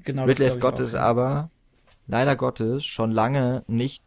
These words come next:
Speaker 2: also schon lange über seinen, seinen Zenit des Schaffens hinaus eigentlich Blade Runner, <laughs> würde ich sagen. Ähm,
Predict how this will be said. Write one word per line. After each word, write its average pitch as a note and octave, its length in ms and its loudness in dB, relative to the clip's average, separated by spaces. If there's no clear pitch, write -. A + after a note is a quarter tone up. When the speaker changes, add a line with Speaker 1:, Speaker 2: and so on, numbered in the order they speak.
Speaker 2:
also - 180 -6
schon A2 140 -6
lange A2+ 160 0
über A2+ 180 0
seinen, G#2+ 460 -2
seinen G#2+ 260 -2
Zenit A#2 400 -2
des A#2 100 -2
Schaffens - 600 -4
hinaus G#3 480 -2
eigentlich - 400 -6
Blade A#2+ 280 -2
Runner, D#3 300 -6
<laughs> - 360 -20
würde C3+ 120 -4
ich D3 100 -6
sagen. - 380 -4
Ähm, C3+ 580 -4